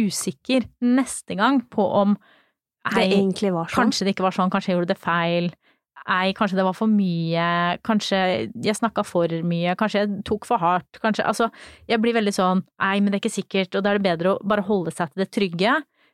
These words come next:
Speaker 1: fordi det, det kan jeg i hvert fall.
Speaker 2: Ja, altså, alle trenger jo litt encouragement for å gjøre nye ting.
Speaker 1: Mhm.
Speaker 2: Eh,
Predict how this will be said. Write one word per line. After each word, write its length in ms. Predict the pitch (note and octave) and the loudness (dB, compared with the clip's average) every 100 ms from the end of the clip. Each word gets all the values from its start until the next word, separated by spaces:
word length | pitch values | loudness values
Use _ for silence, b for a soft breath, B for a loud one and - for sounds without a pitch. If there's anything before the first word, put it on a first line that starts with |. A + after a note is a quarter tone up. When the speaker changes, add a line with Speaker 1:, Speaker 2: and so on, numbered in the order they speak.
| _ | _
Speaker 1:
fordi 240 | - G#3+ F#3+ | -2 0 2
det, 220 | G3+ F3 - - - _ F3+ | 0 -2 -8 -20 -20 _ -4
det 320 | G3 F#3+ - | 0 0 -2
kan 160 | - F3+ | -2 -2
jeg 160 | E3 | 0
i 60 | F3 | -2
hvert 100 | - | 2
fall. 160 | F4+ - _ _ _ _ _ _ _ - | 0 0 _ _ _ _ _ _ _ -2
Speaker 2:
Ja, 200 | E4 F#4+ | 2 4
altså, 220 | E4+ E4+ | 4 0
alle 380 | C#4+ E4+ C4+ C#4+ | 2 2 4 2
trenger 300 | - C4+ A#3+ | 2 0 2
jo 40 | B3 | 2
litt 160 | A3+ G3 | 0 0
encouragement 600 | G3+ - F3+ E3 E3+ E3 | -2 0 -2 -2 -4 -4
for 140 | - F#3+ | -2 0
å 20 | |
gjøre 240 | F#3 F3+ F3+ | 2 2 0
nye 160 | F3+ F3 | 0 -2
ting. 220 | - C#4+ D#4 - | 0 2 2 0
Speaker 1:
Mhm. 300 | - A3 F3+ G#3+ - - | 2 4 4 0 -2 -4
Speaker 2:
Eh, 460 | A3+ A3 G#3+ G#3 | -2 0 0 -2